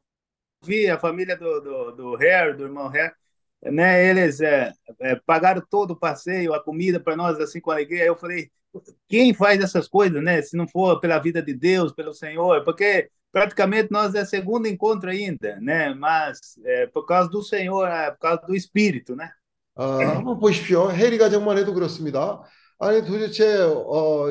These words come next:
Speaker 2: 이제 두 번째 만난 건데, 우리를 이런 곳으로 또 데려가서 환영을 하고, 대접을 하고, 뭐, 우리는 돈을 한 푼도 쓸 필요 없이 모든 걸 이분들이 다,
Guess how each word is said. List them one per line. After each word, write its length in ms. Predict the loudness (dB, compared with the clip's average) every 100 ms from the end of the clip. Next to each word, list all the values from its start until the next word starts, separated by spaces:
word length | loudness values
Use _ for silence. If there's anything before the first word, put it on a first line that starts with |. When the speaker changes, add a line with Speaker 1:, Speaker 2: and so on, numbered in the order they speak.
| -4
Speaker 2:
이제 260 | -8 -10 -8
두 120 | -2
번째 280 | 0 2 0
만난 360 | 0 -2 -2
건데, 840 | -4 -4 -4 -4 -4 -4 -6 -8 -10
우리를 680 | -8 -4 2 4 6 4 0 -8 _ _ _
이런 360 | -2 0 2 0
곳으로 420 | 0 0 -2 -2
또 200 | -4 -2
데려가서 880 | -2 0 0 -2 -2 -2 -2 -4 -6
환영을 400 | -6 -4 -4 -2
하고, 420 | -4 -4 -6 -4
대접을 420 | -4 -2 -2 -2
하고, 640 | -4 -4 -4 -4 -2 -4 -6 _ _ _
뭐, 300 | 0 2 4
우리는 480 | 2 0 0 2 0
돈을 280 | 2 2 2
한 140 | -4
푼도 220 | -6 -4 -4
쓸 200 | -6 -6
필요 220 | 4 4
없이 400 | 4 -2 -6 -4
모든 340 | -2 -2 0
걸 240 | 0 0 -2
이분들이 380 | -4 -4 -2
다, 420 | 0 2 0 -2